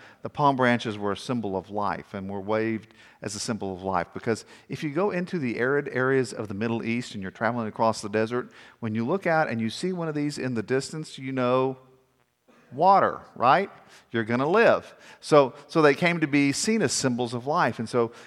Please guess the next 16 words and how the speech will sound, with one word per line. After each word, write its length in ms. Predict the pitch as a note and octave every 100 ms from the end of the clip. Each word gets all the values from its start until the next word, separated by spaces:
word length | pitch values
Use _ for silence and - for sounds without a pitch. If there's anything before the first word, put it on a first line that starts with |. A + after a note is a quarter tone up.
| -
the 80 | -
people 320 | - G3 E3 B2
would 140 | A2+
wave 340 | B2 F#3+ G3+
these 300 | C3+ A#2+ B2
when 260 | C3 B2 A#2+ -
armies 520 | C3+ D#3 D#3+ D3+ C3
and 120 | A#2
generals 440 | A2 D3 D3 C#3+ B2+
were 120 | A2
returning 520 | G#2+ G#2 D3+ D3+ C3
to, 140 | A#2+ A2+ - -
victoriously 680 | C3+ - F3 D#3+ D3 C3
to 120 | B2+ A2
the 80 |
towns. 580 | G2+ D#3 C#3 A2 A2 -